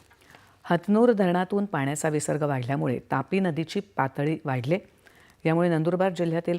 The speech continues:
प्रकाशा आणि सारंगखेडा बॅरेजमधूनही पाण्याचा विसर्ग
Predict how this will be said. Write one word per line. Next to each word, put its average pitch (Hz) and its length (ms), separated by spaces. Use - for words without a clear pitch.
प्रकाशा 165 480
आणि 151 240
सारंगखेडा 147 800
बॅरेजमधूनही 151 800
पाण्याचा 151 380
विसर्ग 131 420